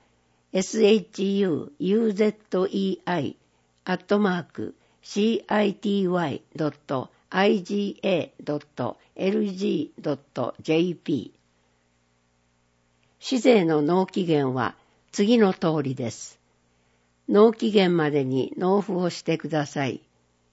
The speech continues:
納付書をお持ちの人は、市内金融機関などの窓口やコンビニエンスストアでも納付できます。口座振替で納税される人は、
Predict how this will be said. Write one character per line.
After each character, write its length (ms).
納 240
付 120
書 420
を 80
お 140
持 140
ち 140
の 120
人 320
は、 200
市 220
内 320
金 280
融 220
機 160
関 320
な 140
ど 140
の 220
窓 300
口 320
や 220
コ 160
ン 120
ビ 120
ニ 160
エ 100
ン 120
ス 180
ス 80
ト 180
ア 120
で 140
も 220
納 200
付 160
で 160
き 140
ま 160
す。 220
口 220
座 140
振 80
替 260
で 260
納 260
税 240
さ 160
れ 160
る 120
人 280
は、 160